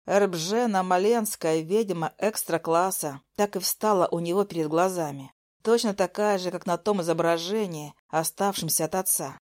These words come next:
Яркие темные глаза сверкают из-под соболиных бровей.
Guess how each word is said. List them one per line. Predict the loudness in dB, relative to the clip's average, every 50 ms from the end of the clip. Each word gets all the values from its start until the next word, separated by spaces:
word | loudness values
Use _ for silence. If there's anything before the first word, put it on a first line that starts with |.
| _ _
Яркие | -4 2 4 6 6 4 2 0 -4 -6 -6
темные | -2 2 2 2 2 2 -2 0
глаза | 2 2 2 2 0 0 -2 0
сверкают | -2 0 -2 -2 -2 -2 -2 -2 0 0 0 -2 -4 -8 _ _
из-под | -4 -4 0 0 0 0 2
соболиных | 2 4 4 4 4 4 2 2 0 0
бровей. | 0 2 2 2 2 0 -2 -6 -10 -16